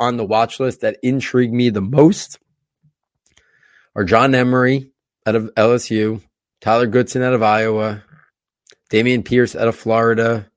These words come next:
Trey Sanders out of Alabama, and Sirodic Thompson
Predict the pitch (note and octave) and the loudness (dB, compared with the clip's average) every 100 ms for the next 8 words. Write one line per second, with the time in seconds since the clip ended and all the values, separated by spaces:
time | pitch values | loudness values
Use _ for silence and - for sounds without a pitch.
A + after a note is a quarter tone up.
0 | _ _ _ _ _ _ _ - A#2+ A#2 | _ _ _ _ _ _ _ 0 0 0
1 | B2 A#2 A2+ A2+ G2+ - G#2 G#2 G#2 G2+ | -2 -2 -2 -4 -4 -6 -6 -4 -6 -4
2 | G2+ G2 G2 G2+ G2 F2 - - _ _ | -6 -6 -6 -8 -10 -12 -20 -20 _ _
3 | _ - G2 G2 - G#2 G#2 A2 A2+ G#2+ | _ -4 -2 -2 -4 -2 0 2 2 0
4 | - _ - A2 G#2+ - A2+ G#2 | -10 _ -4 -4 -2 -4 -4 -4